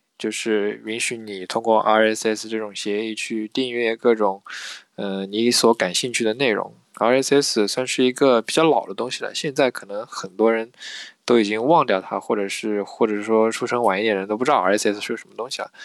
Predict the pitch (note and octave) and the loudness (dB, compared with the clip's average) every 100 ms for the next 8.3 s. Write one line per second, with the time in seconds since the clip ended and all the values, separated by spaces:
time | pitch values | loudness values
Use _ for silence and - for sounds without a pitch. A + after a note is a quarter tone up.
0 | - _ - G2 D3 D#3+ C3 A2+ - F#2+ | -20 _ -8 -2 0 2 4 2 4 2
1 | - A2 G#2 A#2+ A2+ B2 A#2 - G#2+ G2+ | 4 2 4 4 2 2 -2 2 2 2
2 | - - - - _ _ _ _ _ _ | -4 -14 -16 -18 _ _ _ _ _ _
3 | - B2 C#3 G#2+ A#2+ G#2+ G2+ A#2 B2+ A#2+ | -8 2 4 4 2 2 0 0 0 2
4 | G#2+ A#2+ A2+ G#2 G#2 G2 A2+ F2 F2+ A2 | 2 0 -4 -6 -4 2 2 2 0 -2
5 | G2+ A#2 A#2 F#2+ A2 C#3 G2+ F#2 F#2 A2 | 0 -2 -2 -4 -2 0 0 -2 -6 -2
6 | B2+ C3 D3 G2+ G#2 - G2 - C3+ C3 | -2 0 0 0 -2 -6 -4 -6 -2 2
7 | G2 G#2+ B2+ C#3+ B2+ B2+ B2 - G2+ C3 | 2 2 0 -2 -2 -4 -4 0 0 -2
8 | - C3+ B2 | -2 0 -2